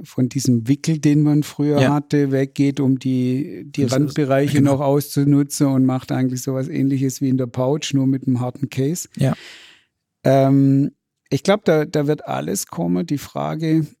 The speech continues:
Speaker 1: wird eher dahin gehen, wir sehen jetzt, äh, wahrscheinlich die nächsten paar Jahre den Übergang auf Solid State, was einfach nochmal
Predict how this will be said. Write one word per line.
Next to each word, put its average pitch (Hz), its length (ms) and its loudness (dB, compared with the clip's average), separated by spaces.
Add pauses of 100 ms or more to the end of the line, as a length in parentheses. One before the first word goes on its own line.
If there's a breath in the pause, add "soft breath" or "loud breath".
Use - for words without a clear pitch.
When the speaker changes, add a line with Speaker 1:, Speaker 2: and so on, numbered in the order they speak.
(160)
Speaker 1:
wird 143 240 -2
eher 143 160 0
dahin 143 380 2
gehen, 143 340 2
wir 135 120 0
sehen 139 280 0
jetzt, 135 360 -4
äh, - 220 -10 (120)
wahrscheinlich 135 560 -4
die 135 100 0
nächsten 135 500 0
paar 127 220 -4
Jahre 135 400 -4
den 135 180 -4
Übergang 135 520 -2
auf 123 160 -6
Solid 127 340 -4
State, 151 420 -4
was 131 160 -6
einfach 135 280 -4
nochmal 131 420 2